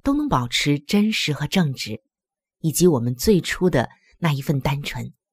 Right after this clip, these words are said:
初心不改。就像我们刚刚认识主的时候，当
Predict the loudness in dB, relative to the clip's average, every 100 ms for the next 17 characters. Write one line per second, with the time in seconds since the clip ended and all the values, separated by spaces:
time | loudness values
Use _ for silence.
0 | _ _ _ _ _ -14 -2 0 2 4
1 | 4 4 0 -2 -4 -10 -16 _ _ _
2 | _ _ _ _ _ -6 -2 0 2 2
3 | 2 0 -4 _ _ _ 2 4 4 2
4 | 0 0 2 2 2 -6 -8 -6 -8 -8
5 | -8 -12 _ _ _ _ _ _ _ _
6 | _ _ _ _ -4 0 0 -2